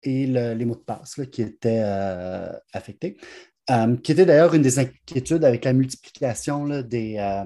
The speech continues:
des différents sites privés où tu pouvais, euh, euh, envoyer ça, te faire des tests d'A D N pour le fun, là, comme, euh, Know My Ancestry, puis des choses comme ça. Il y avait tout le temps la, la, la, la question de la,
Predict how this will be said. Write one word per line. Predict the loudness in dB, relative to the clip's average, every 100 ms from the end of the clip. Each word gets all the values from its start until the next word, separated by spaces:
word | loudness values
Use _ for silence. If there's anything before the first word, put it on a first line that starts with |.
| -10
des | -12
différents | -14 -6 -4 -2 -2
sites | -4 -4 -6 -6 -4 -4
privés | -4 -8 -2 -2 -2
où | -6
tu | -18
pouvais, | -14 0 2 4 2
euh, | 0 -6 _ -20 -20 -20 _ _
euh, | -8 -6 -6 -6
envoyer | -4 -4 -4 -6 -4 -6 -4 -6
ça, | -8 -8 -6 -6
te | -8
faire | -4 -4
des | -4 -4
tests | -2 0
d'A | 0
D | 0
N | 0 0 -2
pour | -6
le | -6
fun, | -8 -8 -8
là, | -8 -8
comme, | -8 -6 -4
euh, | -4 -4 -8 -10 _ _
Know | 0 2
My | 0 0 -2
Ancestry, | -4 -8 -8 -8
puis | -8
des | -8
choses | -6 -4
comme | -4 0
ça. | 4
Il |
y | 4
avait | 2
tout |
le | 2
temps | 4
la, | 4 0 -10 -20 -20 _
la, | -6 -6
la, | -6 -10
la | -10 -6
question | -6 -6 -2 0 0
de | 0
la, | -2 -2 -4 -8